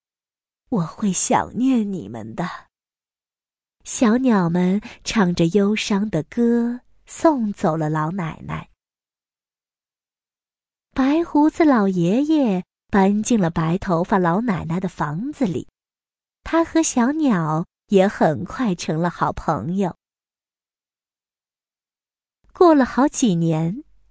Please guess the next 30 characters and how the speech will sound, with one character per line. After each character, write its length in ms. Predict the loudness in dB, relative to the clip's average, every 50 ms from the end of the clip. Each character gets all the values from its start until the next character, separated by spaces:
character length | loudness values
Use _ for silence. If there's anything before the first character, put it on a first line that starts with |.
| _ _ _ -2
有 160 | 2 2 2
一 160 | 2 0 -2
天， 420 | -4 -2 0 0 2 2 0 -2 -4 _ _ _ _ _ -8
白 280 | -4 -2 -2 0 -2
胡 240 | -2 -2 0 2 2
子 140 | 2 4 2
老 240 | 4 4 2 2 0
爷 320 | 0 0 0 0 0 0
爷 380 | 0 0 0 0 0 -2 -2 -6 _ _ _ _ -8
收 260 | -2 0 2 2 2
到 180 | 2 0 -2
一 140 | 0 -2 -4
封 260 | -4 -2 -2 -4 -2 -2
信， 520 | -4 -4 0 2 2 2 2 0 -2 -4 -6 _ _ _ _ _
还 160 | -4 0 2
有 140 | 4 4 4
两 300 | 2 2 0 -2 -2 -4
百 180 | -6 -6 -6 -4
元 260 | -4 -4 -4 -2 -2
钱。 520 | -2 -4 -4 -4 -6 -6 -6 -8 -10 -10 -14 _ _ _ _ _ _ _ _ _ _ _ _ _ _ _ _
白 240 | -2 -2 0 0 0
头 140 | 0 0 0
发 140 | 2 2 2
老 200 | 2 2 0 0
奶 300 | 0 0 0 0 -2 -2
奶 160 | -2 -2 -2
在 140 | 0 -2 -2
信 280 | 0 -2 -2 -2 -2
中 180 | 0 -2 -2 -2
说 520 | -4 -2 -2 0 0 0 0 -2 -4 -6